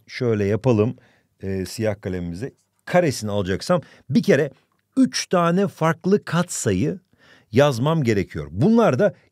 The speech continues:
ikinin sıfırlısı, ikinin birlisi, ikinin ikilisi. İşte bu ikinin sıfırlısı aslında birdir. İkinin birlisi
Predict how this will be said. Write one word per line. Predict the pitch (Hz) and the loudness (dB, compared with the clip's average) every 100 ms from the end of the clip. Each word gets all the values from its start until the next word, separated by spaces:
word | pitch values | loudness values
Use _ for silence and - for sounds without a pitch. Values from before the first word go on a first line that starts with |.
| - | -6
ikinin | 190 - 226 254 | -6 0 2 2
sıfırlısı, | 202 214 - 147 101 - - - _ 147 | 2 0 0 0 0 -4 -8 -12 _ -8
ikinin | 135 240 226 143 107 | 0 2 4 2 2
birlisi, | 185 175 - 190 - _ | 2 2 0 -2 -2 _
ikinin | 180 - 165 180 | -4 2 4 4
ikilisi. | 127 117 92 - | 0 -2 -4 -4
İşte | 175 - 180 | -4 0 0
bu | 196 | 0
ikinin | 220 - 220 262 | -4 -2 0 0
sıfırlısı | - 208 247 240 208 - 233 - - - | 0 -2 0 2 2 2 0 -2 -12 -2
aslında | 180 - 214 226 175 | -2 0 0 2 4
birdir. | 202 123 - - _ - _ _ | 4 2 0 -10 _ -20 _ _
İkinin | 143 120 247 240 202 | -4 2 4 6 4
birlisi | 170 127 104 76 | 2 2 -2 -6